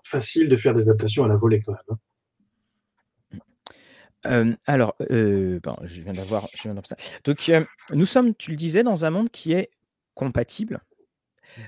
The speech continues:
Speaker 2: Donc, est-ce que vous avez déjà une idée du troisième, heu, scénario que vous allez sortir ? Parce qu'on
Speaker 3: Oui.
Speaker 2: va pas s'arrêter là, quand même.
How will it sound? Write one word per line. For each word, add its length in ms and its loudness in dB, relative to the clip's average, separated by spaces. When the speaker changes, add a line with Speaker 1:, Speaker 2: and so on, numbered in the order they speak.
Speaker 2:
Donc, 340 -4
est-ce 120 -12
que 100 -2
vous 240 0
avez 180 0
déjà 320 0
une 120 0
idée 160 -4
du 120 -8
troisième, 560 -2
heu, 240 -4
scénario 480 -4
que 60 -8
vous 140 -4
allez 100 -4
sortir ? 480 -8
Parce 140 -12
qu'on 100 4
Speaker 3:
Oui. 60 10
Speaker 2:
va 60 6
pas 60 0
s'arrêter 380 -2
là, 140 0
quand 160 -6
même. 220 -6